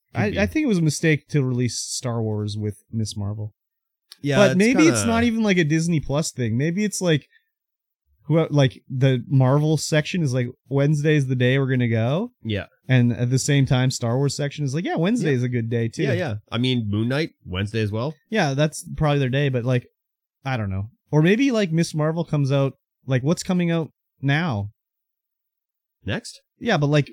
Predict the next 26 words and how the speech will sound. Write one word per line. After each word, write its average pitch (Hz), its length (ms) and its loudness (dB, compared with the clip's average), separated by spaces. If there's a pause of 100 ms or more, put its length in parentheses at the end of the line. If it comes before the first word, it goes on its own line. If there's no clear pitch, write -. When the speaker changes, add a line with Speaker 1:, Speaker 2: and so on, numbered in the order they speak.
Speaker 2:
Miss 185 260 2
Marvel's 185 280 0
gonna 165 140 0
come 143 160 -2
out 123 100 -2
on 117 40 -4
Wednesday. 120 280 -2
Is 110 80 -2
there 135 100 -2
some 151 300 -2
other 135 220 -2
show 175 280 0
starting 185 340 -6
on 180 140 -2
Wednesday? 190 400 -2
Speaker 1:
I - 40 -4
don't 175 120 -4
think 170 160 -4
so. - 100 -6
Speaker 2:
Like, 156 120 4
why 165 160 4
didn't 196 140 2
they 190 80 2
start 190 320 -4 (240)
Miss 156 220 -2
Marvel 160 500 -4